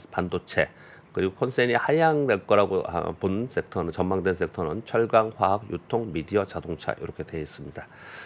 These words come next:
이거는 기본적으로 기관들이 투자할 때는 이런 것들을 많이 봅니다. 단기적으로 보지 않기 때문에. 그래서 참고할 필요가 있지 않을까 해서, 어, 불러드렸습니다. 어, 금융위에서 지배구조 보고서 가이드라인을 개정했다는 뉴스 보셨습니까?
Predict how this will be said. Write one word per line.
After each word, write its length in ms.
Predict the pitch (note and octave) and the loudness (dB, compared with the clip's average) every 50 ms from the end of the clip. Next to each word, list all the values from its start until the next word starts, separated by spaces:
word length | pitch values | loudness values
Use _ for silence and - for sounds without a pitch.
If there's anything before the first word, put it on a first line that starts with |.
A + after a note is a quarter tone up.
| - - - G#2+ | -18 -10 -4 4
이거는 480 | G2+ A2+ A2+ A#2 A#2 A#2+ A#2 A2+ G2+ | 6 8 10 10 10 8 8 4 2
기본적으로 840 | - - G2+ A2+ A#2 A2+ A2+ A2 G#2 G#2+ G#2+ A2 A2 G#2+ G#2 - - - - - - | 0 0 2 2 4 6 6 6 8 8 10 10 10 8 8 4 0 -8 -20 -20 -2
기관들이 560 | - A2+ A2 C3 D3 D3+ C#3+ C#3+ C3 C3 B2 | 2 8 10 10 10 12 10 8 6 6 4
투자할 420 | - - A2+ A2+ A#2 A2 G#2 G2+ F#2+ | 2 0 0 6 8 8 8 8 6
때는 640 | - - G#2 F#2+ F#2+ F#2+ F#2 F#2 G#2+ G#2+ G2 - - | 4 6 8 8 10 10 8 8 6 4 4 2 -2
이런 180 | F#2 E2+ G2+ | -2 0 0
것들을 220 | G2 F#2+ - G2 F#2 | 0 0 0 2 4
많이 200 | E2 D2 D#2+ E2+ | 4 2 2 0
봅니다. 540 | - - E2 F2 F2+ F2 D#2+ E2 E2 F#2 G#2 | -4 -4 -4 -2 -2 -2 0 2 2 2 0
단기적으로 500 | - - F2+ F2+ F#2+ F#2+ G2 F#2 F2+ D#2+ | -2 -4 -2 -2 0 2 2 2 2 0
보지 200 | E2 E2 D#2 D2+ | -2 -2 -2 -2
않기 220 | C#2+ D2 - - | -2 -4 -6 -8
때문에. 640 | - - - D#2+ D2+ D2+ D2 E2 F2+ A2 B2+ C3+ C3+ G#2+ | -6 -2 -2 -2 -2 -2 -2 -2 -2 -2 -2 -4 -4 -4
그래서 320 | E2+ D#2+ E2 F2 F2+ F2+ - - - - | -6 -4 -2 -2 -4 -4 -6 -10 -20 -20
참고할 480 | - - C3 C3+ C3+ B2 B2 A#2 A2 - | -8 -6 -2 -2 2 4 4 4 4 2
필요가 260 | - G2 F#2 G2+ F#2+ | -2 -4 -2 -2 -4
있지 200 | E2 - - E2 | -4 -4 -4 -4
않을까 440 | D2+ D2+ F2 E2 - - F2+ E2+ D#2 | -4 -2 -4 -8 -4 -4 -4 -2 -2
해서, 400 | D2+ D2+ - - A2 C3 D3+ D3+ - - | -4 -6 -4 -4 -4 -4 -4 -6 -8 -12
어, 100 | E2 D#2+ - - | -14 -14 -10 -8
불러드렸습니다. 680 | E2 D#2 D#2 - - D#2 - - - F2 E2+ - - - - - - - - - - - - - - - - - - - - - - - - - - - | -8 -8 -8 -8 -10 -12 -12 -12 -14 -14 -14 -14 -14 -14 -16 -20 -20 -20 -20 -20 -20 -20 -18 -18 -16 -16 -16 -16 -18 -18 -20 -20 -20 -20 -20 -20 -14 -4
어, 240 | - G2 F#2+ F#2+ F#2 - | 0 2 2 2 2 2
금융위에서 680 | - C3+ D3 E3+ F3 E3 E3 D#3 C#3 C3+ - D3+ B2+ | 2 4 6 6 6 8 8 8 8 8 8 6 6
지배구조 480 | - - B2 D3+ D3 D3+ C#3 D3 C#3+ C#3 | 6 6 4 6 6 8 8 8 8 8
보고서 600 | - A2 A2+ A#2 B2+ A#2+ A#2+ - B2 A#2+ A2+ G2 - | 8 6 6 8 6 6 8 10 10 10 10 8 6
가이드라인을 540 | - G2+ G#2+ A#2+ C3 B2+ B2+ B2 A#2 A#2 | 6 6 8 10 10 10 10 10 8 4
개정했다는 540 | G#2+ - G2 F#2+ A#2 A2 G#2+ - A2+ G#2+ G#2 | 4 4 4 6 6 6 6 6 4 2 2
뉴스 260 | F#2+ F#2 - - - F2 | 0 -2 -4 -6 -8 -6
보셨습니까? 600 | F2+ F2+ F2+ F#2+ - - F2+ E2 D#2+ - - C3+ | -4 -4 -4 -4 -6 -6 -6 -6 -4 -4 -4 -4